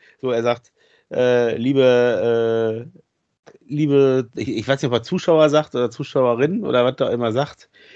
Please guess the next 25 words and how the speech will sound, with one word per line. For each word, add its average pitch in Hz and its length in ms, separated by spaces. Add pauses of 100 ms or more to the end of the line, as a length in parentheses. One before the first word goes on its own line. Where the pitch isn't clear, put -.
(300)
Und, 151 360 (300)
also, 127 240
ne? 139 320
Und 123 100
dann 123 140
mal, 117 240
liebe 120 240
Zuschauer, 160 560
liebe 127 160
Zuschauerin 127 720
oder 120 480
liebe 123 280
was 123 120
auch 117 120
immer. 117 360
<laughs> - 1300
Also, 135 260 (1040)
also 135 400
Jack 127 240
Sparrow 135 420
gendert 123 360
auch 117 180
nicht, 110 300 (100)
äh, 113 160 (340)
richtig. 123 760